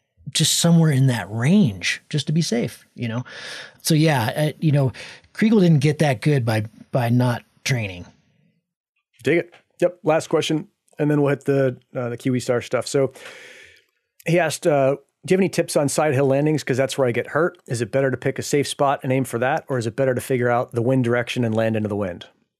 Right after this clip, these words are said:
Speaker 2: And then how do you see the
Speaker 1: Well,
Speaker 2: wind direction?
Speaker 1: until you get really good, uh, you know, th-, many of you have probably been seeing the videos by Patrick and Kriegel and stuff, you know, landing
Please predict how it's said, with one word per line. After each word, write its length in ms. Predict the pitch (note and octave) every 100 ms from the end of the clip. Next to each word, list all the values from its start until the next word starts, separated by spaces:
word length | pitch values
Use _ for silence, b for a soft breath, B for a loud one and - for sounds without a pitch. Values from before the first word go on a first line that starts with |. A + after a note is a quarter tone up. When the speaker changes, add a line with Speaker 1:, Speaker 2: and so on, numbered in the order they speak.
| _ _ _ _ _ _ _ B2
Speaker 2:
And 80 |
then 80 | B2+
how 160 | A#2+ C3
do 80 | B2
you 80 |
see 180 | A#2+ B2+
the 80 | A#2+
Speaker 1:
Well, 60 | A2
Speaker 2:
wind 140 | G#2+
direction? 340 | G2+ F#2 -
Speaker 1:
until 340 | D#3+ C#3 A3 A#3
you 160 | G3
get 220 | D#3+ E3+ E3+
really 500 | D3 D#3+ E3+ E3 D#3+
good, 460 | C#3 A#2+ A#2+ D3+ A#2+ B - _
uh, 480 | - C#3 B2+ B2+ C3
you 120 | D3+ C3
know, 100 | B2+
th-, 580 | C#3 - G3+ - E3+ E3 - -
many 380 | E3 C3+ C#3+ C#3+
of 80 | B2
you 100 | C3+
have 100 | B2+
probably 280 | C#3+ B2+ B2+
been 160 | A#2+
seeing 460 | A2+ D#3+ C#3+ C3+ B2+
the 180 | - B2
videos 640 | B2 C3+ C3+ C3 C3 B2
by 220 | - B2 A#2+
Patrick 640 | C#3 C3+ C3 C3 A#2+ -
and 260 | A#2+ A#2+ G#2+
Kriegel 320 | C#3+ C3+ C3
and 100 | B2
stuff, 360 | - C3 A#2+
you 60 | C3
know, 100 | B2
landing 600 | A#2+ C3 C3 C3 B2+